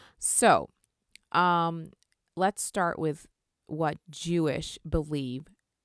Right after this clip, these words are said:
about Jesus, okay? And again, this goes back to basic logic, basic philosophy, okay? Where something cannot be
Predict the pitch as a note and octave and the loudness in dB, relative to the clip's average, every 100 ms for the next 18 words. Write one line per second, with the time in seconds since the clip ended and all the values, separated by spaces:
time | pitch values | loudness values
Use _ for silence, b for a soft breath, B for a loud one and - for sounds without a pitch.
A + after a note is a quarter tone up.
0 | _ _ - D3+ B2 - - _ _ D#3+ | _ _ -8 -2 -2 -4 -20 _ _ -8
1 | D#3+ B2 - - - - _ _ - - | -6 -8 -10 -18 -20 -20 _ _ -12 -10
2 | - D#3 _ _ _ E3+ E3+ E3+ E3 b | -10 -12 _ _ _ 0 2 2 0 b
3 | b b b b b b _ _ - E3 | b b b b b b _ _ 0 0
4 | E3+ D#3 B2 - - _ _ _ _ _ | 2 0 -2 -8 -18 _ _ _ _ _
5 | F3 D#3 G3+ - - E3 E3+ D#3+ - D#3 | -4 2 2 0 2 2 2 0 -10 -20
6 | - D#3+ C#3+ - - - E3 D3 - - | -2 2 2 -2 -12 -8 -6 -6 -8 -4
7 | D3 D#3+ - F#3 - D3+ C#3+ C#3+ - D3 | -2 -2 -4 -4 -6 -8 -6 -6 -8 -10
8 | - _ - C#3+ - D3+ D3 - D#3+ - | -12 _ -18 -16 0 0 0 -4 -6 -8
9 | - D3+ D3+ D3 D3+ - - - - - | -8 -6 -4 -4 -6 -12 -14 -16 -14 -12
10 | - C3+ - B B B D3 D#3 A#2+ G2 | -8 -8 -8 B B B -2 2 2 0
11 | - b b b b - - F3 F#3+ G3 | -6 b b b b -6 -2 -2 -4 -6
12 | G3+ - F3 E3 D#3+ D#3+ - D#3+ | -6 -6 -6 -4 -6 -6 -6 -8